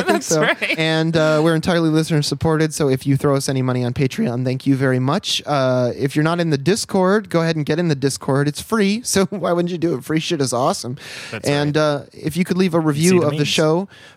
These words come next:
Speaker 1: five stars, please, if that's the maximum number of stars that they allow on the platform. Uh, but if it's more, you know, go for more. So, uh, <laughs> we're gonna follow up right away with King Soopers, uh, who just approved a new three-year contract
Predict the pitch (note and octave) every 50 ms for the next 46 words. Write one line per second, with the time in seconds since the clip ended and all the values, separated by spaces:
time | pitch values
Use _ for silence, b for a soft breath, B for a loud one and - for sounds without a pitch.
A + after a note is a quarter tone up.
0 | B - E3 D3+ E3+ F3+ - - D#3+ D3 C#3+ - - - E3+ E3+ D#3 C#3+ D3 E3+
1 | - - - - - C#3+ C3+ - D#3 C#3+ C3+ - - C#3+ C3+ C#3 C3 C3 - -
2 | D3+ C3+ C3 C3 C3 C3 C3 C3 B2+ B2 - - - D#3 C3+ C3 C3 B2+ C3+ -
3 | C3 A#2+ C3+ C3 C3 B2+ B2+ B2+ B2+ B2 B2 B2 B2 B2+ - - D3 C3+ B2+ -
4 | - D3+ C3 B2 B2+ C#3+ B B B B B B B - C3+ C3+ B2+ B2 A#2+ A#2
5 | C3 B2+ C#3 C3+ C3+ C3+ - E3 D3 - D#3 D#3 D#3 E3 E3+ D#3+ D#3 D3+ C#3+ _
6 | _ - - E3 D#3 B2 B2 A#2+ - C#3+ D#3+ - - E3 C#3+ C#3+ E3 G3 D#3 D#3
7 | D3+ B B B B B B B B - - E3+ D3+ D3 D3 D3 C#3+ C#3+ C#3 C#3
8 | D#3 - - - B3 G3+ F#3+ G3+ G3+ G#3 C4 B3+ - - F#3+ G3+ A3 A3 G3+ -
9 | F#3 F3+ G3 F#3+ F3+ F#3 G#3 F#3+ D#3+ - - - F3+ F3 F3+ D#3+ - - D#3+ G3
10 | A3 - E3 C#3 C3 D3 E3 - B B B B B B B B B - C#3 C#3+
11 | C#3 C3+ C3 D3 D#3+ F3 D3+ C3+ F#3+ - - F#3 - - - D#3+ G3 G3+ F#3+ F#3
12 | E3 - - E3 D#3+ D3+ D3 D3 D3 D3 D3 - C#3+ C#3+ D3+ F3+ G3 G3 - -
13 | - E3 G3+ G3 F3+ F3 F#3 F#3+ E3+ - E3+ F3 G#3 - - D#3+ C#3+ C3+ C3+ -
14 | - -